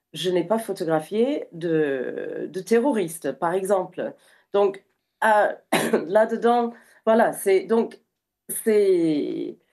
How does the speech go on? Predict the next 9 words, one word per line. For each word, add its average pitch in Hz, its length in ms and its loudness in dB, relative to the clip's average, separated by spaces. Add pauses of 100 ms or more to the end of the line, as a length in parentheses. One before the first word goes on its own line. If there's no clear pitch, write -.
(440)
est-ce 233 200 0
que 247 100 -2
c'est 240 120 0
un 220 120 4
regard 202 420 2
objectif, 190 760 -4
une, 202 60 -4 (260)
une, 180 200 4 (140)
une 185 100 -6